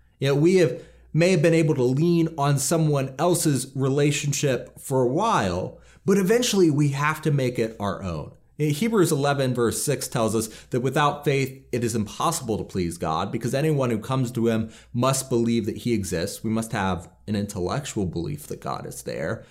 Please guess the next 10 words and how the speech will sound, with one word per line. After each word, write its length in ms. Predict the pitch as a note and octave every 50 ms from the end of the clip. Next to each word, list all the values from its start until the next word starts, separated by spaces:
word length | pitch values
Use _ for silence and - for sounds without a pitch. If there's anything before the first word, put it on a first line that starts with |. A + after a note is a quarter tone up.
| - - - -
but 80 | - D#3
also 340 | F3+ A3+ A#3+ - - E3 D#3
that 160 | D3 D3+ D3
he 180 | D3 - F3 E3+
rewards 760 | D3+ C#3 A#2+ A#2+ A#2 B2 E3 F3+ E3+ E3 D#3 C#3+ B2 A2+ -
those 580 | - B2+ A#2+ A#2 A#2 A2+ A2 A2 G#2+ G#2+ G#2+ - - - - - -
who 240 | - - A#2 G#2+ -
earnestly 460 | G2+ G2 G2+ G2 F#2+ - - F2+ E2+
seek 340 | E2 - - E2+ E2 D#2 -
him. 220 | - D2+ - -